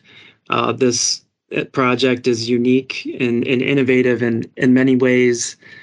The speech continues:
One of them being that we do have, uh, some substantial excess property that'll be de-, available for redevelopment. And so as we're working through our,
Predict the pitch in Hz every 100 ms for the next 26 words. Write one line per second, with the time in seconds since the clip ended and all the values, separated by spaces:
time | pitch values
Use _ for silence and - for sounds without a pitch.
0 | - - _ _ - 139 139 127 127 123
1 | 131 131 127 123 120 123 127 123 131 123
2 | 123 120 113 - - 123 113 127 120 113
3 | 110 - 127 120 131 120 117 110 _ _
4 | _ - - 135 139 120 - 135 127 135
5 | 139 151 127 120 113 110 127 117 117 -
6 | 120 117 120 120 123 120 110 127 117 113
7 | 110 107 131 120 110 113 117 151 165 196
8 | - - - - - - 135 123 123 123
9 | 131 127 123 120 131 127 143 131 123 131
10 | 127 127 127 123 - - 120 110